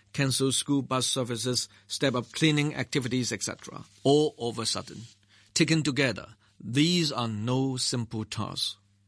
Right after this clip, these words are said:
I therefore requested the government to issue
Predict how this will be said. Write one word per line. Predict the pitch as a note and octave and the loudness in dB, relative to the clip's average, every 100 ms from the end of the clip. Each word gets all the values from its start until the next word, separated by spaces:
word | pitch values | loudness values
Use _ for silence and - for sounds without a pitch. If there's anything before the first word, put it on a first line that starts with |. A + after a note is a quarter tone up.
| _ _ - - - - | _ _ -20 -20 -4 2
I | E3+ | 4
therefore | E3 D#3 C#3 C3+ | 4 4 4 2
requested | C3 D#3 C#3 - A#2+ | 2 0 0 0 -2
the | A#2+ | -2
government | B2+ A2+ G#2+ G#2+ | -4 -4 -4 -4
to | - | -2
issue | B2+ B2+ - G#2+ B2 | 0 0 -2 -4 -6